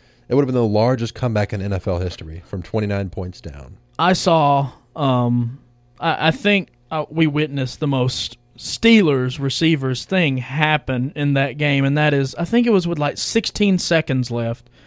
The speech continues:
Speaker 2: Chase Claypool gets tackled across the sticks. He gets the first down, but he celebrates for, like, three and a half, four seconds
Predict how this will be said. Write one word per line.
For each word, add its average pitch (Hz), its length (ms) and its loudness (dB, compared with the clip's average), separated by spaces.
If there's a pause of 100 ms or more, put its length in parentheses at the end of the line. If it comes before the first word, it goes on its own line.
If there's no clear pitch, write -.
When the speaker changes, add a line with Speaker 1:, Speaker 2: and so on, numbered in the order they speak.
(140)
Speaker 2:
Chase 196 320 4
Claypool 123 680 0
gets 143 260 -6
tackled 147 680 0
across 240 460 0
the 139 80 -10
sticks. 127 400 -6
He 160 80 -2
gets 185 300 -4
the 165 60 -6
first 139 320 -4
down, 143 260 -2
but 214 120 4
he 269 60 6
celebrates 226 680 4
for, 170 120 -2
like, 156 220 0
three 220 560 2
and 202 100 4
a - 40 2
half, 180 360 0
four 190 280 2
seconds - 580 -2